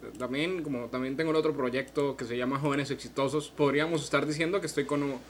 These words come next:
un par de jóvenes exitosos. Uno de ellos, un gran tra-, trader,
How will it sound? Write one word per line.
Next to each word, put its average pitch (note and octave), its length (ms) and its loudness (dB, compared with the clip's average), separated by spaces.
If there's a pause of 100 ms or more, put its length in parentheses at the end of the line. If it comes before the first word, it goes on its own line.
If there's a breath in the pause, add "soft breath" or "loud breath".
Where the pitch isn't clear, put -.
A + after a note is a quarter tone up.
(240 loud breath)
un F3+ 160 4
par G3 220 12
de E3+ 100 10
jóvenes D#3+ 360 4
exitosos. D#3+ 680 4 (380 loud breath)
Uno E3 140 4
de F3+ 100 8
ellos, G#3+ 200 10 (140)
un E3+ 220 4
gran G3 520 6
tra-, D3+ 300 2
trader, F#3 460 8